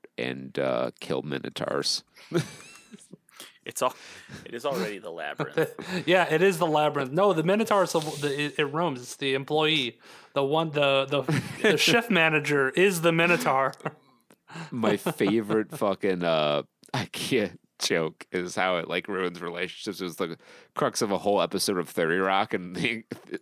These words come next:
Speaker 1: like, whenever Liz and her boyfriend would get into a fight, the, like, ghostly employee would just show up behind them and be like, "Yes, good." <laughs>
Speaker 3: Okay, I,
Speaker 2: Just absorb their hate.
Speaker 3: so I, I got some. Uh, so I don't know if some of these are cooked.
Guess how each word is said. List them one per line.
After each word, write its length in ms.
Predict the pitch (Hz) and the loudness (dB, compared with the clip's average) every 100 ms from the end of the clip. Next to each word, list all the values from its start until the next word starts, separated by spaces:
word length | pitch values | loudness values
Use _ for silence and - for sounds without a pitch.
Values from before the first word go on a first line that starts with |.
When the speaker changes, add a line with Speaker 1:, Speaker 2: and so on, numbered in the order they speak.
| - | -4
Speaker 1:
like, 160 | 95 92 | -2 -2
whenever 380 | 98 101 98 95 | -2 0 0 0
Liz 240 | 95 92 | 0 -2
and 100 | 95 | -4
her 80 | 92 | -4
boyfriend 440 | 82 82 85 90 | -2 -4 -2 -4
would 100 | 98 | -2
get 120 | 90 98 | -2 -2
into 260 | 95 104 | -2 -2
a 80 | 87 | -2
fight, 400 | - 85 80 - - 180 - - | 0 0 2 -2 -10 -16 -18 -8
the, 220 | 110 113 - | -2 -2 0
like, 220 | 98 - - - - 165 - | -2 -2 -20 -18 -18 -18 -14
ghostly 560 | 98 101 104 - 110 98 | 0 2 2 0 0 0
employee 580 | 92 - 92 85 82 98 | 0 0 0 2 2 2
would 160 | 101 | 0
just 160 | 90 95 | -2 -2
show 200 | - 95 | 0 0
up 160 | 90 - | 0 -2
behind 320 | - 85 90 | -4 -2 -4
them 60 | 90 | -2
and 60 | |
be 80 | 95 | -2
like, 240 | 87 85 | -2 -4
"Yes, 600 | 82 82 78 - - - _ | -10 -12 -12 -12 -12 -16 _
good." 460 | - 95 80 78 - - - - | -10 -10 -8 -16 -18 -18 -16 -8
<laughs> 140 | - 127 - _ - _ - - | -6 -4 -6 _ -20 _ -14 -2
Speaker 3:
Okay, 340 | 196 202 214 - | 0 2 0 2
I, 60 | 175 | 0
Speaker 2:
Just 100 | 107 | -2
absorb 500 | 90 - 104 95 92 | -10 -12 -8 -8 -6
their 160 | 95 | -8
hate. 120 | - 95 | -4 0
Speaker 3:
so 160 | 190 | 2
I, 180 | 180 175 170 | 4 2 2
I 40 | |
got 260 | 160 196 208 | 2 0 0
some. 220 | 156 131 - | -4 -6 -2
Uh, 560 | 147 147 147 147 143 143 | 2 4 4 2 0 -2
so 340 | - - 151 | -8 -2 -2
I 80 | 151 | 0
don't 140 | 180 220 | -2 0
know 160 | 202 | 0
if 120 | 196 - | 0 -4
some 200 | 175 175 | -4 -2
of 60 | |
these 140 | 175 165 | 0 0
are 120 | 151 | -2
cooked. 340 | - 165 156 | -4 -8 -6